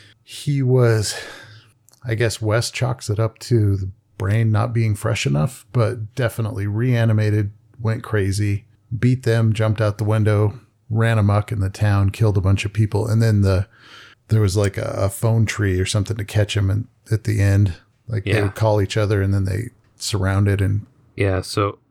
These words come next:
Speaker 2: in all, seventeen maimed and shapeless remnants of bodies were left behind after his streak, but it,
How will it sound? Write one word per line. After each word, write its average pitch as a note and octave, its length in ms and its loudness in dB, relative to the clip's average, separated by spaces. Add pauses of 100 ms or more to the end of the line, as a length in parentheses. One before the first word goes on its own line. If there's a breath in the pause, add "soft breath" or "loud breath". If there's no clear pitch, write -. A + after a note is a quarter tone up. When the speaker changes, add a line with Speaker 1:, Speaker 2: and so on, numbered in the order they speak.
Speaker 2:
in A#2 160 -2
all, A#2 280 0
seventeen A#2 720 -2
maimed G#2+ 320 -2
and F#2+ 160 -2
shapeless - 520 -4
remnants G2 340 -4
of G2 120 -10
bodies G2 360 -2
were G2 80 -4
left G2 220 -8
behind F#2+ 540 -6 (300)
after G2 300 -4
his F2+ 400 -8 (280)
streak, - 360 -4
but G#2 120 0
it, - 120 -6